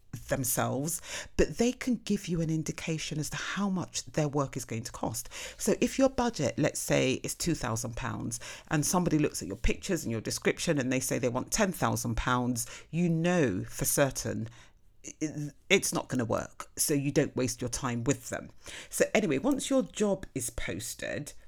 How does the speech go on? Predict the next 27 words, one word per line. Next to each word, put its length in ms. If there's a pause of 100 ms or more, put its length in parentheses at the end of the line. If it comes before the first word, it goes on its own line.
(680)
um, 420
you 800 (480)
can 260 (120)
then, 340
if 160
people 300
are 80
interested, 800 (340)
they 240
will 200
then 460 (380)
indicate 580
their 140
interest, 720 (300)
and 180
you'll 220
get 480
a 40
notification 800
to 80
say, 300
"So-and-so 560
is 160
interested 420
in 100
your 140
job." 380